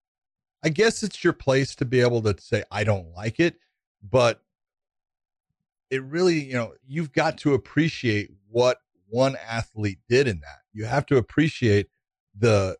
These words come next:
skill level and the ability to pull something like that off. And, you know, again, how many times are you seeing, you know, things that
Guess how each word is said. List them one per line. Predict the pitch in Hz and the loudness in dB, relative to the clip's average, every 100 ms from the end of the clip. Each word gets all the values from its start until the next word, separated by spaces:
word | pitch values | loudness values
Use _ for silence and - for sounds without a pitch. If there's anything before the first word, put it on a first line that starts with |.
| _ | _
skill | - - - - 143 143 135 | -10 -8 -8 -4 2 2 4
level | 113 95 85 - - | 2 0 -4 -18 -16
and | 101 101 98 | -14 -14 -14
the | 95 101 | -8 -8
ability | 85 120 139 131 110 | -2 2 2 4 0
to | - 101 | -2 -8
pull | - 123 | 0 0
something | - 113 104 107 | 2 -2 -2 -4
like | 104 101 | -2 -2
that | - 98 | -2 -2
off. | 104 110 92 _ _ _ _ _ | 0 0 -2 _ _ _ _ _
And, | 135 135 127 123 117 113 _ _ | -2 2 2 2 -2 -8 _ _
you | 120 | -10
know, | 107 104 _ - | -10 -12 _ -8
again, | 147 156 202 87 - _ _ _ - | -4 0 0 -2 -12 _ _ _ -8
how | 113 | -2
many | 160 147 | 0 2
times | 156 143 123 | 2 2 0
are | |
you | 131 131 | -2 -2
seeing, | 120 143 139 127 120 | -4 -2 0 0 0
you | 110 | 0
know, | 107 | -2
things | - 131 123 101 | -2 -2 -2 -2
that | 104 | -6